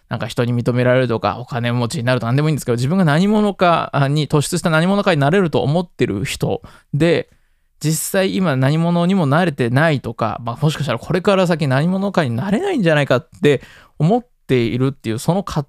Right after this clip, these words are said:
藤してる人って少なくないんじゃないかと思うんですよね。ね、まあ、今年三月頃からコロナの影響で自分の時間が急に増えたっていう人が多いんじゃないかと思うので、まあ、そういうさっき言ったような何者かになれるみたいな人たちが、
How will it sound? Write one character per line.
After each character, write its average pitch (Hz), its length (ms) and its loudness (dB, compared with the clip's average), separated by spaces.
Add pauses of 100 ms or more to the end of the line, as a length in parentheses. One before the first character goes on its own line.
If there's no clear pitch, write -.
藤 175 160 0
し - 80 -8
て 160 100 -2
る 151 100 0
人 135 180 -4
っ - 40 -18
て - 320 -8
少 - 240 -4
な 285 120 -2
く 170 100 -6
な 160 120 0
い 185 40 0
ん 156 80 0
じ 123 80 2
ゃ 113 40 0
な 110 80 0
い 101 40 -4
か 98 140 -4
と 92 320 -6
思 123 180 0
う - 20 -6
ん 104 60 -8
で 87 60 -16
す - 80 -18
よ 110 60 -12
ね。 131 200 -8 (960)
ね、 123 120 -10
ま 117 100 -10
あ、 117 40 -12
今 160 100 -6
年 208 340 0 (360)
三 196 200 0
月 202 220 0
頃 180 180 2
か 127 120 4
ら 120 360 0 (360)
コ 196 100 2
ロ 180 100 2
ナ 135 100 0
の 113 60 -2
影 117 180 0
響 123 200 0
で 120 320 0 (220)
自 127 140 -2
分 190 200 0
の 208 80 2
時 180 100 -2
間 185 120 0
が 165 80 0
急 208 260 2
に 214 180 2
増 214 180 2
え 170 40 2
た 120 100 -2
っ 117 40 -4
て - 120 -8
い 104 40 -4
う - 20 -4
人 120 180 -6
が - 400 -4
多 208 200 4
い 156 40 0
ん - 20 0
じ 123 80 0
ゃ 117 40 2
な 117 80 0
い 117 40 -2
か 117 100 -2
と 120 80 -4
思 113 120 -4
う 107 40 -8
の - 100 -10
で、 113 260 -2 (280)
ま 165 80 0
あ、 - 20 4
そ 190 140 2
う - 20 2
い 196 100 4
う 170 100 -2
さ - 180 0
っ - 80 -6
き - 140 -12
言 127 100 2
っ - 20 -12
た 170 120 0
よ 165 120 4
う 131 40 0
な 110 360 -4
何 135 260 0
者 208 260 0
か 180 140 0
に 139 80 -2
な 123 160 0
れ 180 120 4
る 185 80 2
み 139 320 -2
た 139 120 0
い 113 40 -2
な 113 120 -4
人 135 200 -4
た 117 80 0
ち - 140 -10
が、 98 240 -2